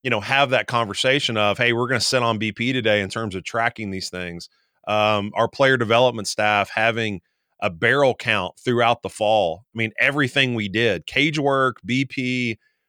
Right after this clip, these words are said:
uh, game, you know, Rapsodos were always out. We kept track of barrels. And so our guys knew they were always being judged. They were always having something to compete with. So exit velocities,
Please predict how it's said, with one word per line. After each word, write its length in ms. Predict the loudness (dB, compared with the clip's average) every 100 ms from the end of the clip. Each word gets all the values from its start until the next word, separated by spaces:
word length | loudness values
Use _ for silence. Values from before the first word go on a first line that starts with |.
| _
uh, 260 | -4 0 0 -2
game, 500 | 0 2 2 2 0
you 80 | -2
know, 120 | 0
Rapsodos 600 | 2 0 0 0 2 2
were 140 | 2 4
always 320 | 4 2 0
out. 260 | 2 2 -2 _ _ -6
We 240 | -2 -2
kept 320 | 0 0 0
track 400 | 0 2 2 0 -4
of 220 | -8 -4
barrels. 460 | 0 0 0 -6 -12
And 100 | -4
so 100 | 2
our 160 | 2
guys 400 | 2 2 2 2
knew 320 | -2 0 2 2
they 80 |
were 160 | 0 -4 -10 _
always 600 | 4 6 6 4 2 0
being 480 | -4 -4 -2 -4 -4
judged. 380 | 0 2 2 -2
They 80 | -6
were 140 | -6
always 540 | 0 4 4 4 0 0
having 340 | -2 -2 -4
something 480 | -6 -6 -6 -8 -8 -12 _ _ _ -16
to 80 | -10
compete 400 | -10 -2 -2 -2
with. 200 | -6 -4
So 140 | -6 0
exit 320 | -2 0 -2
velocities, 680 | 2 2 0 -2 -4 -6